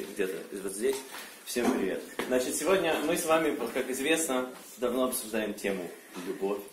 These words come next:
Мы с вами обсудили, в общем, уже со всех сторон, что это такое и с чем это едят.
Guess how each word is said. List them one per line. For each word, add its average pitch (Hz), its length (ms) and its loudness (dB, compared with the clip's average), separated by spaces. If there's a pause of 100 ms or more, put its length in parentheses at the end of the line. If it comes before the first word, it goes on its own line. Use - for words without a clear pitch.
(720)
Мы 120 60 -4
с 120 80 -2
вами 120 160 4
обсудили, 113 420 -4
в 107 160 -4
общем, 98 260 -2
уже 95 300 2
со 113 100 -2
всех 127 180 -2
сторон, 113 260 2
что 113 180 0
это 107 160 2
такое 101 680 4 (540)
и - 60 -4
с - 100 -2
чем 113 160 2
это 107 160 0
едят. 127 400 4